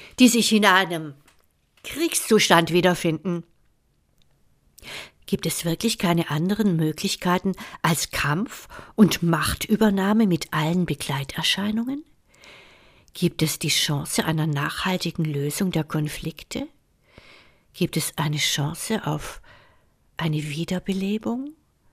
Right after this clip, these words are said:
der Visionen dieses oder jenes Projektes? Wie? Auf welcher Basis? Das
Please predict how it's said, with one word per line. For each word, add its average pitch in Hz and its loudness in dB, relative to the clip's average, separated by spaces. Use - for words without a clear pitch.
der 156 -2
Visionen 190 -4
dieses 220 -8
oder 151 -6
jenes 165 -6
Projektes? - -8
Wie? 220 2
Auf 175 0
welcher 170 2
Basis? 220 -2
Das - -4